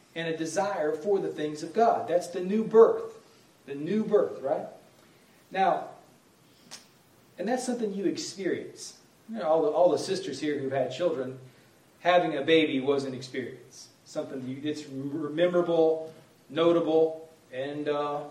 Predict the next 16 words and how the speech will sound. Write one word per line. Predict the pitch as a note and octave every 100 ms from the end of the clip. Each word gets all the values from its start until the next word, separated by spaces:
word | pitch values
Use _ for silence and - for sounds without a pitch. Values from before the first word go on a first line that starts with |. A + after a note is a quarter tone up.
| -
the | D#3
new | E3+ A3 C#4+
birth | G#3+ G#3+ G3+
is, | F3 E3+ -
is | F#3 F3+ -
the |
same | F#3+ B3 A#3+ A3+
way. | A3+ G3+
It's | - -
something | A3+ - F3+ D#3+ D3
real | A3 A#3+ E3+ - -
that | D#3+ -
takes | G3 F3+
place, | - G#3 E3
that | E3 E3+
happens | - G3+ G3 C#3+ C3+